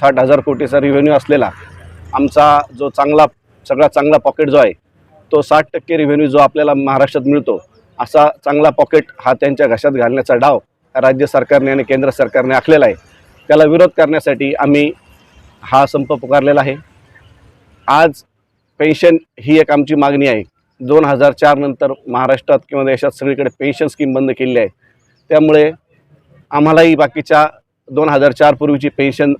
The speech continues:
लागू करावी, ही आमची मागणी आहे.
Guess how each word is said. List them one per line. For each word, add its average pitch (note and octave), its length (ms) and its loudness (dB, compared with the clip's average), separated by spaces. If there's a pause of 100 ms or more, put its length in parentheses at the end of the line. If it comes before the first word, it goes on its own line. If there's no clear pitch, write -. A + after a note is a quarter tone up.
लागू D3 220 2
करावी, C3 340 0 (840)
ही D3+ 80 2
आमची D#3+ 240 2
मागणी D3 300 0
आहे. A#2 120 -2